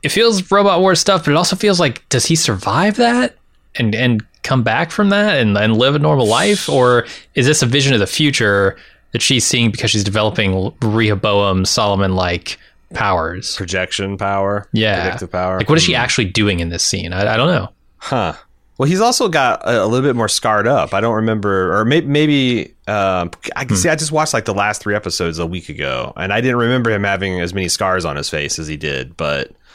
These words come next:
Speaker 1: Yeah.
Speaker 2: maybe he got those in the, the riot. Um,
Speaker 1: Could, yeah.
Speaker 2: 'cause, like, the thing is, we also know that there was wars, some us-,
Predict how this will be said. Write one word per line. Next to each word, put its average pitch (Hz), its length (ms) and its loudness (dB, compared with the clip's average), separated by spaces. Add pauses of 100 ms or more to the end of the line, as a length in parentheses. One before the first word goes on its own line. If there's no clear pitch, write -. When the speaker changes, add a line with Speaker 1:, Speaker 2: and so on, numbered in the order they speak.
(380)
Speaker 1:
Yeah. 87 260 -2 (160)
Speaker 2:
maybe 98 240 -2
he 98 100 -2
got 98 220 0
those 95 260 0
in 92 200 -2
the, 82 280 -2
the 90 120 -2
riot. 87 500 -4 (180)
Um, 71 600 -6 (200)
Speaker 1:
Could, 101 360 2
yeah. 95 220 2 (300)
Speaker 2:
'cause, 170 140 0
like, 190 140 2
the 190 100 4
thing 202 140 4
is, 165 100 2
we 156 100 2
also 175 220 2
know 131 160 2
that 120 100 0
there 117 120 2
was 107 160 2
wars, 107 440 2
some 104 140 -2
us-, 101 280 -2